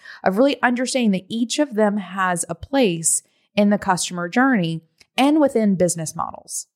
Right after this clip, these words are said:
I mean, every business has a market, period. That's why you're in business. There is a group of people in the world that, um, that needs what it is that you are creating, or else you don't have a business, right?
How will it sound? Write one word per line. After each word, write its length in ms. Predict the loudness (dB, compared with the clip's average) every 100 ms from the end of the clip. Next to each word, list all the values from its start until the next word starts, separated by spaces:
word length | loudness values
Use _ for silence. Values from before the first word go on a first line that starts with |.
| _ -20 -8 0
I 80 | 0
mean, 180 | 0 0
every 420 | 2 2 2 2
business 480 | 4 2 0 -2 -2
has 260 | -2 0 0
a 40 |
market, 360 | -4 -6 -10 -12 _ _ _
period. 380 | 0 4 4 4
That's 200 | 2 0
why 120 | 0
you're 140 | 0 0
in 100 | 2
business. 360 | 2 0 -2
There 180 | 0 0
is 200 | 0 -2
a 240 | 0 0 0
group 400 | -2 0 2 2
of 160 | -4
people 320 | -2 -2 0 0
in 120 | 0
the 60 | 0
world 360 | 0 0 2
that, 320 | 0 0 -4 -14 _ -20 _
um, 480 | -2 0 0 -2 -8 -14 _ _ _ 0
that 220 | 2 2
needs 480 | 2 4 2 0 0
what 220 | 2 2
it 120 | 2
is 180 | 0 2
that 160 | 0 0
you 280 | -2 0
are 120 | 0 -2
creating, 420 | -4 -6 -4 -4
or 100 | -4
else 140 | -4
you 60 | -8
don't 100 | -10
have 80 | -14
a 60 |
business, 460 | -16 -16 -16 -16 -6
right? 280 | -6 -6